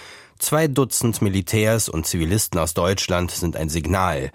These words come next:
Ein Mehr an Sicherheit bedeuten sie nicht. Die eigentliche Aufgabe beginnt jetzt.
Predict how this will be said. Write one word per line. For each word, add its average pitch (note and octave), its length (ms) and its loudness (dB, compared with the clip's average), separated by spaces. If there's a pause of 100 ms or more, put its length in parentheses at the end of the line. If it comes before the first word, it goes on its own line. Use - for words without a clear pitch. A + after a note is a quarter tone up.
(280)
Ein A2 160 2
Mehr G2+ 260 2
an D#2 120 -2
Sicherheit A2 720 0
bedeuten D#2+ 420 0
sie D#2+ 140 -2
nicht. - 400 -4 (600)
Die - 100 2
eigentliche D#3 540 0
Aufgabe G#2 560 0
beginnt G#2+ 280 0
jetzt. - 560 -4